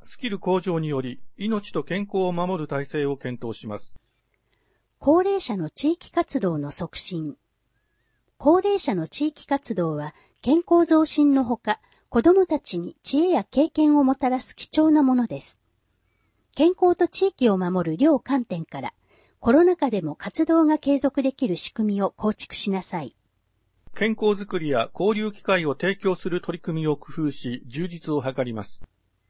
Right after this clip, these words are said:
Speaker 2: コロナ禍での子どもの健全育成。新型コロナの影響により、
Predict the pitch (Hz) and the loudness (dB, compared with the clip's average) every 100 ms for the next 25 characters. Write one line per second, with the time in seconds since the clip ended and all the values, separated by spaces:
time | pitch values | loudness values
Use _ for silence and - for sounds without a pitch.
0 | _ _ _ _ - 247 330 381 359 285 | _ _ _ _ 2 4 6 4 0 0
1 | 196 170 - 208 320 320 311 - 247 311 | 0 -2 -2 2 4 6 4 2 0 2
2 | 302 294 277 277 - - 151 131 - _ | 2 2 2 -2 -16 -10 -10 -10 -16 _
3 | _ _ _ _ _ _ _ _ _ - | _ _ _ _ _ _ _ _ _ -10
4 | - 294 349 339 339 339 320 285 214 185 | 2 4 4 4 2 4 4 4 4 2
5 | 196 226 - 220 208 202 196 185 | 2 0 0 2 2 -2 -2 -4